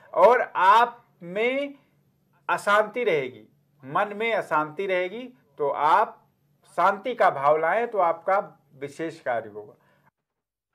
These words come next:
अगली राशि धनु राशि।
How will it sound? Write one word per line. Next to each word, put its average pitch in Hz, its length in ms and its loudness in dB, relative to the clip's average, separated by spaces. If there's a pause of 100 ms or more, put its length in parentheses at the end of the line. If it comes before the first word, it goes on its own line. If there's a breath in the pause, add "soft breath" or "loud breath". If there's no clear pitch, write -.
(1080)
अगली 240 360 2
राशि 139 460 2 (580)
धनु 180 320 -2
राशि। 123 400 -2